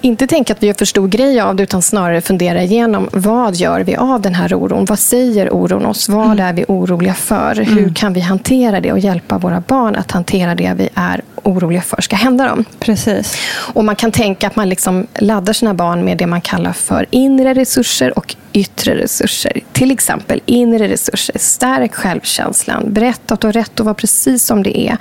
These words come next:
Speaker 1: Visar det sig att någon tycker att du inte passar in, liksom, hur gör man då? Hur
Speaker 2: Mm.
Speaker 1: tänker man då?
Speaker 2: Mm.
Speaker 1: Eh, vem har rätt och vem har fel?
Speaker 2: Mm.
Speaker 1: Och att man också går på och laddar barnet med yttre resurser. Eh, det vi har pratat om, eh, också det här med liksom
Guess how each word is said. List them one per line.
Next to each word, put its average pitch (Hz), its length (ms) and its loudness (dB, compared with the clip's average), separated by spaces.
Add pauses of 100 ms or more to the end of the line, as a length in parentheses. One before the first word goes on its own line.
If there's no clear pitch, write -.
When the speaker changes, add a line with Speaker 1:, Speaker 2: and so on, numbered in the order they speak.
(300)
Speaker 1:
Visar 294 460 4
det 285 80 2
sig 285 180 2
att 262 100 0
någon 240 200 2
tycker 240 260 0
att 226 60 -2
du 240 80 2
inte 226 180 0
passar 202 380 0
in, 175 220 2
liksom, - 320 0
hur 254 260 4
gör 208 300 4
man 185 180 2
då? - 200 0
Hur 233 260 2
Speaker 2:
Mm. 208 120 4
Speaker 1:
tänker 196 360 0
man 190 140 2
då? - 220 0 (540)
Speaker 2:
Mm. 196 140 2
Speaker 1:
Eh, 196 60 0
vem 262 240 2
har 262 120 2
rätt 240 300 0
och 202 80 0
vem 202 220 4
har 196 80 2
fel? - 440 -2 (260)
Speaker 2:
Mm. 202 120 4
Speaker 1:
Och 226 60 2
att - 100 -2
man 226 120 2
också 208 260 0
går 208 120 0
på 190 260 0
och 190 180 0
laddar 196 300 0
barnet 175 420 -2
med 208 100 0
yttre 214 420 0
resurser. 202 560 0 (680)
Eh, 202 220 0
det 196 80 0
vi 214 40 0
har 214 60 2
pratat 202 440 -2
om, 185 180 2 (140)
eh, 190 340 2
också - 340 -2
det 202 80 2
här 185 200 0
med 180 160 0
liksom 175 420 -2